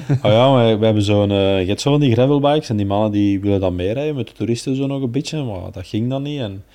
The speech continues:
Speaker 2: ik heb al een keer tegen de Bart gezegd ook, de Bart rijdt graag mee met die man een keer op training. Hij zei, "Ja, altijd zo lastig en zo." En ik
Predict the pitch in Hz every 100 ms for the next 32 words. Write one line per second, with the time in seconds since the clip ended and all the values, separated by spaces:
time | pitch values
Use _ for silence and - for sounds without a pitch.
0 | - - - 151 202 185 147 123 113 104
1 | 90 117 - 113 101 - 139 113 90 110
2 | 123 117 107 110 113 101 95 117 120 101
3 | 110 127 123 110 - 113 113 123 110 95
4 | - - 120 127 131 120 123 107 107 123
5 | 135 120 123 123 123 107